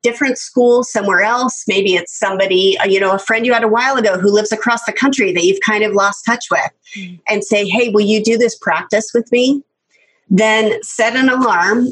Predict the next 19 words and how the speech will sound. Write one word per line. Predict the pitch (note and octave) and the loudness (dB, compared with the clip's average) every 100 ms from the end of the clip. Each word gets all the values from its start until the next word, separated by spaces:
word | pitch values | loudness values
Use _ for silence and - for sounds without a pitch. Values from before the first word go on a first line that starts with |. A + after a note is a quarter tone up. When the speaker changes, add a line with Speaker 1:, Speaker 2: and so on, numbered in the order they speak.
| - | -2
Speaker 1:
on | F#3+ G#3+ | -2 0
your | A#3+ | -2
smartphone, | - - G3 F#3+ - E3 D#3 G#3 G#3+ | -4 -2 -2 -2 -4 -2 2 2 0
and | - G3 | 0 0
you | G3+ | 0
can | G#3 F3 | 0 2
label | E3 F3 G#3+ G#3+ | 2 2 2 2
those | A3+ A3+ | 2 2
alarms, | A3 G#3+ G#3 G#3+ A3 A#3+ - | 0 2 2 2 0 -2 -4
label | - E3+ G3 G#3+ | -2 0 2 2
it | A3+ A3 | 2 0
Three | G#3+ A3 | -2 0
Good | A#3 A3+ | 0 -2
Things, | G#3+ F#3+ F#3+ G3 G3 - - - - _ _ - | -2 -2 2 0 0 -12 -20 -20 -20 _ _ -4
put | G3+ | -2
it | G3+ G3 | -2 0
for | G3 F3+ | 0 0
seven, | - G3+ G3+ G#3+ G#3+ G#3 - | -2 -4 0 0 0 0 0
eight | G3 G3+ G3 | 0 0 -4